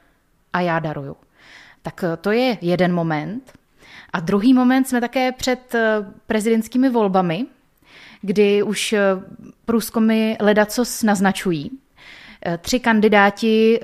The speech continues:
vypadají, eh, tak, že jsou na tom s preferencemi, eh, velmi odskočeni nahoru od ostatních kandidátů. A někteří, eh, s těmi menšími preferencemi jsou vyzýváni, aby odstoupili, jejich voliči,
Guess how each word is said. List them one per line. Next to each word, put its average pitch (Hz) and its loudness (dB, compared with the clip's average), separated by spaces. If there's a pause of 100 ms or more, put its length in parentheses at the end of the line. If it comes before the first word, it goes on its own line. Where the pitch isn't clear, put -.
vypadají, 202 -2
eh, 175 -2
tak, 202 -4
že 190 0
jsou 190 -4
na 185 -2
tom 190 -6
s - -10
preferencemi, 190 -2
eh, 170 -4
velmi 196 0
odskočeni 196 -2
nahoru 196 0
od - -6
ostatních - -6
kandidátů. 165 -4 (560)
A 247 2
někteří, 277 -2
eh, 226 -2
s 226 -4 (220)
těmi 254 0
menšími 208 0
preferencemi 254 -2
jsou 262 -2
vyzýváni, 247 2
aby 190 0
odstoupili, 254 0
jejich 208 -2
voliči, 226 0